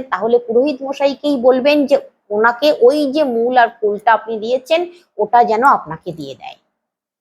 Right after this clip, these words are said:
এবার ওই দুটি জিনিস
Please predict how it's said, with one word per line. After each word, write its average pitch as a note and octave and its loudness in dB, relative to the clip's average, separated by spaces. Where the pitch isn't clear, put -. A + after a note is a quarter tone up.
এবার D#4 6
ওই C#4 2
দুটি B3 -6
জিনিস B3+ -6